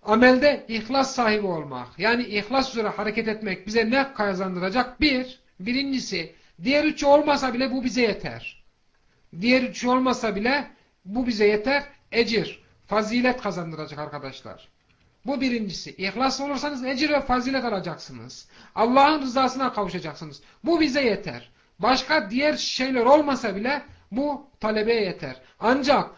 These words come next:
Allah Subhanahu ve Teala bununla birlikte ihlas sahibine başarı ve hidayet de veriyor, değil mi?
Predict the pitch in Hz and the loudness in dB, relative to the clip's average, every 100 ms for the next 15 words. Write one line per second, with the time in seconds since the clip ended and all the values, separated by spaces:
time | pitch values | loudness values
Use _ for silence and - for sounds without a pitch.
0 | - - 196 262 277 - 226 240 226 208 | -20 -8 0 2 2 0 -4 -2 -2 -2
1 | 208 202 240 262 175 220 269 277 226 208 | -2 -2 -2 -4 -4 -4 -2 -2 -2 -4
2 | 208 - 262 285 - _ _ _ _ - | -6 -2 -2 -2 -6 _ _ _ _ -4
3 | 202 208 269 269 240 226 226 262 294 - | -2 2 0 2 0 0 0 0 -2 -6
4 | _ - 202 226 240 277 294 - - - | _ -4 0 2 2 4 2 0 -10 -14
5 | 208 226 233 240 - 190 156 139 151 220 | -2 4 6 6 2 -2 -2 -6 -4 -2
6 | 277 208 147 | 0 -2 -4